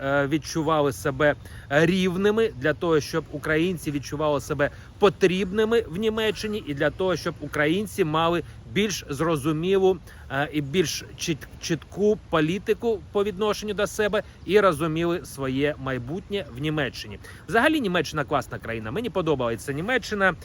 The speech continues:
немає нічого проти Німеччини як країни такової. Але, але, ну, зараз те, що я бачу, як Німеччина веде себе по відношенню до українців,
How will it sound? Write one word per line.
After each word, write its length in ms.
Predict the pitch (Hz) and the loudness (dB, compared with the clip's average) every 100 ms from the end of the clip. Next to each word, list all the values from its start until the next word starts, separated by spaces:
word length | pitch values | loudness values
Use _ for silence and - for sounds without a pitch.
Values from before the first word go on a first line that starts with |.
| - - | -16 -6
немає 300 | 165 175 160 | -2 2 2
нічого 300 | 147 156 143 | 0 0 0
проти 320 | 139 127 139 123 | 0 -4 -4 -6
Німеччини 520 | 156 214 240 - 214 | -2 0 0 -2 0
як 200 | 196 196 | 0 0
країни 360 | 190 202 196 180 | 0 2 2 0
такової. 600 | 170 - 175 175 180 170 - - - | -4 0 0 2 2 0 -6 -18 -12
Але, 400 | - 143 175 208 214 | 0 2 6 4 4
але, 360 | 151 170 170 - 135 | 0 4 4 2 -4
ну, 260 | 156 151 | -2 -2
зараз 520 | 120 143 160 151 - - | 0 2 2 2 -2 -2
те, 140 | 143 | -2
що 140 | - | 0
я 120 | 139 127 | -2 0
бачу, 300 | 139 123 135 | 0 -2 -4
як 120 | 120 - 131 | -6 -8 -6
Німеччина 540 | 139 139 123 - 127 | -4 -2 -4 -6 -4
веде 240 | 131 127 | -2 -4
себе 240 | 117 143 120 | -6 -6 -6
по 120 | 123 | -6
відношенню 480 | 127 123 120 139 127 | -6 -4 -6 -6 -4
до 120 | 131 | -4
українців, 560 | 123 160 190 226 202 | -2 -2 -2 -4 -8